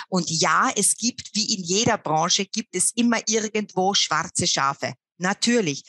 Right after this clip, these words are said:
das will ich auch gar nicht absprechen. Aber aufgrund einer Erhebung eines Interview-Samples von dreizehn Personen auf achtzigtausend, äh, und auf eine Branche zu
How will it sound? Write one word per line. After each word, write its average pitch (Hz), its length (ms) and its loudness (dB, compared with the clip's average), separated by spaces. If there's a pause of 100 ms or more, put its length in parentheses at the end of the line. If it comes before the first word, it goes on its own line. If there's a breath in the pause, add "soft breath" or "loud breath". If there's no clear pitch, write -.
(140)
das - 200 -2
will 190 100 -2
ich - 160 0
auch 170 80 -4
gar 165 160 -2
nicht 175 160 -8
absprechen. - 560 -2 (280 loud breath)
Aber - 280 0
aufgrund 220 720 0
einer 180 180 -2
Erhebung 185 680 -4
eines 180 360 0
Interview-Samples 214 960 0
von 180 160 -6
dreizehn 202 440 -2
Personen 185 480 0 (260 loud breath)
auf - 240 -2
achtzigtausend, 220 1160 0
äh, 190 360 0
und 202 140 -2
auf 196 100 -2
eine 185 180 -2
Branche 180 440 0
zu 190 280 -2